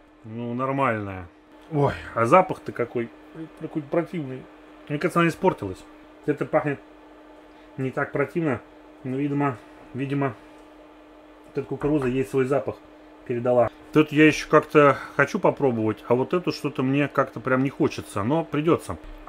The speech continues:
Давайте вначале вот эту. Если останусь жив, то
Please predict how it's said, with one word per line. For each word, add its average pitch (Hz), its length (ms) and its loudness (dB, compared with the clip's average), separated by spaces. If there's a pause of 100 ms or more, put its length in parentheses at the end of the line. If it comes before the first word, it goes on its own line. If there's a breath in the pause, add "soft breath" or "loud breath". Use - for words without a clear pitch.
Давайте 160 300 -4
вначале 127 580 2 (800)
вот 131 280 -4
эту. 147 240 0
Если 131 280 -2
останусь 131 480 -2 (680)
жив, 147 380 -2 (680)
то 139 220 -2